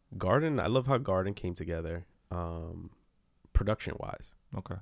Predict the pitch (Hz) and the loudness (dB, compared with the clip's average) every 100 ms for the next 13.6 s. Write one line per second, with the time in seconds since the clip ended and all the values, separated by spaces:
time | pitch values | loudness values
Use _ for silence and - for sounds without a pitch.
0 | - 95 98 - 110 107 104 104 92 85 | 0 2 2 0 0 2 2 2 0 -2
1 | 85 85 85 - - - - _ _ _ | -2 -4 -6 -10 -10 -18 -20 _ _ _
2 | - - 90 80 - - - - 92 - | -10 -6 -6 -6 -10 -18 -12 -8 -8 -2
3 | 117 113 156 135 110 - 98 98 95 98 | 2 2 2 0 0 0 -2 0 -2 -6
4 | _ _ _ _ - - 127 123 110 - | _ _ _ _ -6 0 2 2 0 -4
5 | 104 - 110 117 123 135 139 147 - - | -8 -4 -2 0 -2 -4 -2 -4 -8 -20
6 | - - 92 101 - - - 104 101 98 | -18 -10 -8 -8 -12 -14 -6 -2 0 2
7 | 92 - 101 95 - 90 85 - 98 101 | 2 2 2 0 0 -2 -2 0 2 2
8 | 110 104 95 - 107 107 123 _ _ - | 2 0 -4 -4 -2 -2 -4 _ _ -12
9 | 90 - _ - 98 92 92 104 - 95 | -12 -12 _ -6 -2 0 0 0 -2 -6
10 | 98 92 - - - - - 101 - - | -4 -4 -4 -6 -10 -8 2 2 2 0
11 | 101 101 110 110 - _ - - 90 - | 2 2 0 -6 -14 _ -16 -10 -10 -10
12 | - 95 101 92 92 90 92 - 95 95 | -8 -4 -2 -2 -2 -4 -4 -6 -8 -8
13 | - - 101 85 - 113 | -8 -10 -8 -6 -8 -10